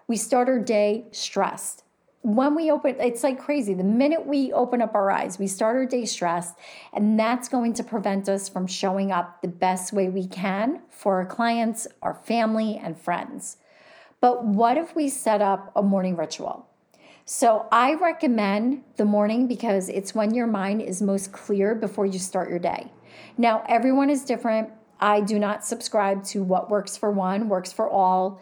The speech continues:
You are unique. We all have different, what am I trying to say? Blueprints. <laughs> We all have different fingerprints. We are unique as,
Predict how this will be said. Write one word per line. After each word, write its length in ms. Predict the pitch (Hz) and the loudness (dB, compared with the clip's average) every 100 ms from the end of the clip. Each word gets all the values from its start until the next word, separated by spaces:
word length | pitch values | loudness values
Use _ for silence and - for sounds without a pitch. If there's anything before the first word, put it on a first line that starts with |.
| - - | -18 -2
You 260 | 202 233 - | 0 0 2
are 180 | 226 | 2
unique. 640 | 208 196 185 185 247 294 - | 4 2 2 4 2 2 -2
We 200 | 196 196 | 0 2
all 140 | 196 | 2
have 540 | 196 214 185 185 202 202 | 0 0 0 0 -4 -4
different, 460 | 202 190 208 185 - - _ _ _ _ _ _ _ _ - | -4 -2 -4 -4 -10 -20 _ _ _ _ _ _ _ _ -4
what 160 | 196 | -2
am 80 | 185 | 0
I 80 | 175 | -2
trying 240 | 180 175 | -4 -4
to 60 | 175 | -4
say? 200 | 170 175 | -2 0
Blueprints. 840 | 175 202 220 - 277 294 269 - - - - | 2 4 4 2 2 2 0 -4 -4 -4 2
<laughs> 80 | 339 - 392 - - - - - - - - - _ - | 2 4 0 0 -6 -6 -14 -18 -16 -14 -14 -16 _ 0
We 140 | 233 | 6
all 120 | 247 311 | 6 6
have 220 | 262 214 | 4 4
different 340 | 262 262 247 | 2 2 2
fingerprints. 640 | 262 262 262 277 262 254 233 | 4 4 4 4 2 2 0
We 160 | 233 | 2
are 260 | 233 233 - | 2 2 -4
unique 580 | 214 214 208 208 208 202 - | -2 0 2 0 -2 -4 -4
as, 500 | 190 185 185 185 | 0 0 -4 -8